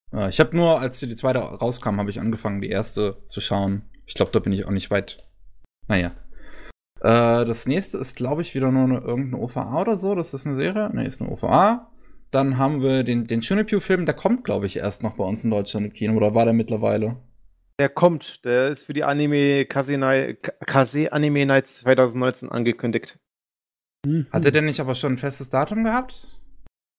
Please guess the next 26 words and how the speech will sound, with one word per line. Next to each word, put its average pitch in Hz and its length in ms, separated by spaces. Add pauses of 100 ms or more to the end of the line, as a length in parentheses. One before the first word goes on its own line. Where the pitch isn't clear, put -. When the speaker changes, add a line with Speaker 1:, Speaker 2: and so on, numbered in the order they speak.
Speaker 2:
Äh, 120 300
nein, 123 380
der 117 140
wurde, 127 260
der 123 160
war, 123 200
Speaker 1:
Ah. 120 180
Speaker 2:
hat, 123 100 (320)
also 135 180
das 135 200
ist 143 120
erst 160 320
jetzt 156 240
in 156 100
den 139 60
letzten 139 320
Tagen 139 540
klar 139 300
ge-, 131 480
geworden, 131 460
dass 127 140
es 135 160
eher 139 180
jetzt - 280
zweitausendneunzehn 127 640
rauskommt. 120 680